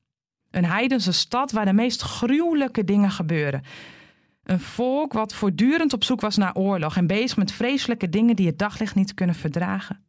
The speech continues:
Je zou het in onze tijd kunnen vergelijken met isis. Deze mensen en dieren zijn kostbaar in Gods ogen. Het zijn zijn schepselen met wie hij in relatie staat.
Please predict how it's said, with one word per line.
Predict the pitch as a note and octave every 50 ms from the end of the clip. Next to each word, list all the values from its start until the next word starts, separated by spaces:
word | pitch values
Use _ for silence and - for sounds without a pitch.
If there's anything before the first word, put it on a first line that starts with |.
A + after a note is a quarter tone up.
| _ _ _ _ _ _ _ _ - - - - -
Je | - G#3
zou | G3 A3+ A#3 C4 D4+
het | D4+ A#3+ C4
in | A#3 A3+
onze | C4 B3 - A#3
tijd | G3 B3+ A3+ A#3+ B3+ -
kunnen | B3 A#3 A3+ -
vergelijken | - - A3+ A3 A3+ A3+ A3+
met | A3 G#3 -
isis. | B3 A#3+ A3+ - - D#3+ D3+ - - - - _ _ _ _ _ _ _ _ _ _ _ _ _ _ _ _ _ _ _ _ _ _ _ _ _ _ _ - - G#3+
Deze | G#3 A#3 C#4 D4 - D#4
mensen | C#4 C4 A#3 G#3 G3+ - - G3 F#3 -
en | G3+ A3+ B3+ A#3
dieren | G3 G#3+ G3 G3 F#3+ F#3+ F#3+ G3 G3 G3 G3
zijn | - F#3+ F3+ F3+
kostbaar | - A3 A3 G#3+ - - F#3 F3+
in | F#3 F#3
Gods | - G3 F#3+ - - -
ogen. | F#3+ G3 G3 G3 G3 - - - _ _ _ _ _ _ _
Het | - F3
zijn | - G#3+ A3+
zijn | G#3+ A#3+ A#3
schepselen | A3+ - - C#4 C#4+ - - - A3+ G#3
met | G3+ G3 G3
wie | G#3 A3 G#3
hij | F#3+ F#3 F#3
in | - F#3 F#3+
relatie | F3+ E3+ D#3+ E3 E3+ F3+ G3 G3 - F#3+ -
staat. | - - - - - F3+ D#3+ - -